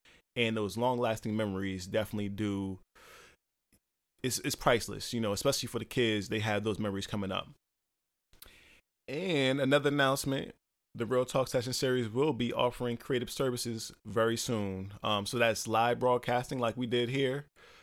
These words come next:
Uh, we're offering videography, graphic design,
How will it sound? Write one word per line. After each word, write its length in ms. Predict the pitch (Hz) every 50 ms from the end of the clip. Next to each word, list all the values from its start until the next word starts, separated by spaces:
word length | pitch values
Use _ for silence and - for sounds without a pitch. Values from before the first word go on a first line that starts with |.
| _ _ -
Uh, 340 | 113 110 107 104 104 101 98
we're 140 | 104 113 110
offering 400 | 110 113 98 - - 107 101 98
videography, 760 | 98 117 117 113 117 120 123 120 120 120 - - 127 120 101
graphic 320 | - 117 117 120 - - 110
design, 540 | 113 101 113 113 117 117 117 117 117 120